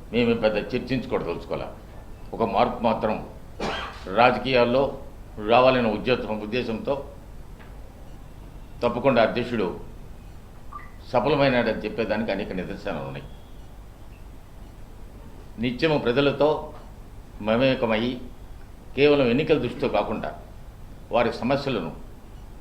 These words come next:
అవగాహన చేసుకొని వారికి సరైన మార్గం చూపాలని నిన్న కొత్తగా ఎన్నికల్లో పోటీ చేసిన శాసనసభ అభ్యర్థులను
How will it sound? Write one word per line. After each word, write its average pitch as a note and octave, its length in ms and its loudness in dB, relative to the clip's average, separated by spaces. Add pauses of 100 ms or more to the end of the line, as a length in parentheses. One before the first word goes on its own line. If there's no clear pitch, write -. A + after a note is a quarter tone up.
(300)
అవగాహన B2 440 8
చేసుకొని A2 600 -2 (840)
వారికి B2 300 4
సరైన C3 380 6
మార్గం A2+ 560 2 (440)
చూపాలని A#2+ 560 2 (580)
నిన్న A2 380 2 (1400)
కొత్తగా C#3 380 8
ఎన్నికల్లో C#3 760 6 (2000)
పోటీ C#3+ 200 4
చేసిన B2 400 0 (760)
శాసనసభ C3 480 2
అభ్యర్థులను A2 880 0